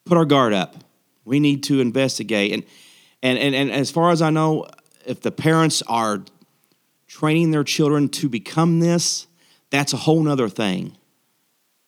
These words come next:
Uh, if, if their parents are pushing them to do this and they want them to be up there,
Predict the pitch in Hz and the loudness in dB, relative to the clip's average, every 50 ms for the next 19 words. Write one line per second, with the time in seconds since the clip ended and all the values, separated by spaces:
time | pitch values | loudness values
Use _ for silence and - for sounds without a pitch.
0 | _ _ _ _ _ _ - 123 117 113 110 107 110 110 113 - - 127 117 - | _ _ _ _ _ _ -10 -6 -4 -2 -2 -2 -2 -4 -4 -4 -4 -6 -4 -2
1 | 139 131 - - 143 151 156 151 - - - _ - 170 180 160 - 147 139 143 | -2 -4 -2 -2 -2 -2 -2 -2 -4 -6 -8 _ -4 -2 -2 0 0 -2 -2 0
2 | 139 135 131 - - 98 95 - 139 151 156 143 143 139 139 139 - - 110 107 | -2 -2 -4 -6 -8 -12 -4 2 2 4 4 4 4 2 2 0 -2 -4 -4 -2
3 | 117 131 147 147 156 160 160 180 165 - 180 175 151 160 156 147 180 170 165 160 | -2 -2 0 0 0 0 0 0 0 0 0 0 0 0 0 2 2 2 0 0
4 | 165 - 175 170 175 175 180 165 | -2 -2 0 2 2 2 0 -2